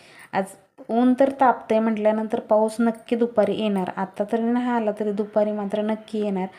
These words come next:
कारण ज्या ज्या वेळेस असं कडक ऊन पडतं बघा, त्या त्यावेळेस पाऊस हा पडतोच पडतो. तर निळं निळं ज्यावेळेस पांढरं शुभ्र, अ, ढग आणि निळं निळं आकाश ज्यावेळेस दिसतं आणि खूप सारं कडक ऊन असतं ना, त्यावेळेस पाऊस पडतो,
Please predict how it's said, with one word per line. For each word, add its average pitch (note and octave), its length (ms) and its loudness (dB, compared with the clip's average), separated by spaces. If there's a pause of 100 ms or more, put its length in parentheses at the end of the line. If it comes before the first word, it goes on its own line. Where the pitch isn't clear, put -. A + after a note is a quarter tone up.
(320)
कारण A3+ 240 2
ज्या A#3 160 4
ज्या A#3 220 2
वेळेस A#3+ 240 4
असं A#3 180 -2
कडक A#3 400 0
ऊन A3+ 160 0
पडतं A#3 360 0
बघा, F#3 200 0 (800)
त्या G#3 240 0
त्यावेळेस G#3 380 0
पाऊस G#3 280 0 (180)
हा G#3 80 -6
पडतोच G3+ 480 -4
पडतो. - 400 -6 (500)
तर A3 100 0
निळं A#3 400 4
निळं A#3+ 200 4
ज्यावेळेस A3 400 4
पांढरं A3 540 -2
शुभ्र, G#3+ 460 0 (100)
अ, G3 200 -4
ढग A3 260 2 (100)
आणि G3 260 -2
निळं G3+ 380 0
निळं G3+ 160 -2 (100)
आकाश G3+ 460 -4
ज्यावेळेस G3 300 0
दिसतं G#3 500 -2 (460)
आणि F#3+ 300 -2
खूप C4+ 260 -2
सारं A#3 180 2
कडक G#3+ 360 0
ऊन G#3 140 -2
असतं G3+ 400 -4
ना, F#3+ 80 -2
त्यावेळेस F#3+ 420 -2
पाऊस F#3+ 340 -2
पडतो, G3 460 -4